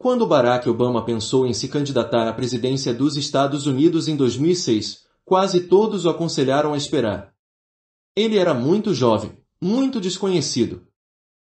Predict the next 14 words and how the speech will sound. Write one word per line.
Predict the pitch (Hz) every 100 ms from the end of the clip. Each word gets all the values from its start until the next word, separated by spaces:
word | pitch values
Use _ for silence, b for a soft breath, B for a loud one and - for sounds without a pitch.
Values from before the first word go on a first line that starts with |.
| _ -
Hillary | 226 233 185
Clinton | - 143 175 170
dominou | 139 135 120 147 160
o |
palco. | - 107 98 - - _ _ _ _ _ _ _ _ -
Mas | 143 127
Obama | 120 110 120 113
ignorou | 110 113 113 120 113
essas | 113 123
opiniões | 156 180 170 135 147 143
e | 143
entrou | 135 143 180
na | 190
briga. | 127 113 104 -